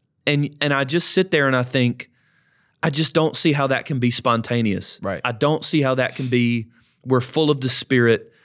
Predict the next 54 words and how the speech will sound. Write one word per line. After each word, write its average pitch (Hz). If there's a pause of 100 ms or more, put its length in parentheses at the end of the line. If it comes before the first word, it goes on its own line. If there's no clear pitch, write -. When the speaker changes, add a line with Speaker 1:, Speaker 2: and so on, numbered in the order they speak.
(200)
Speaker 1:
And 123
at 117
any 160
moment, 135
we're 127
aware 120
of 120
what 123
he's 123
doing 120
in 113
us 113
and 117
in 113
our 104
neighbor. 110
And 123
bam, 143
we're 117
ready 113
to 104
act 104
whenever 104
we 95
need 101
to. 98
Speaker 2:
Mm-hmm. 95 (520)
Speaker 1:
Because 123
that, 151
you 147
don't 156
always 139
have 127
time 147
to 113
set 127
up 117
the 117
camera, 117 (720)
get 127
everything 127
ready, 113 (100)
Speaker 2:
Yeah. 110 (120)
Speaker 1:
get 139
people 139
in 127
the 117
right 120
spot, 117
get 139
what 127
you 131
wanna 113
say. 101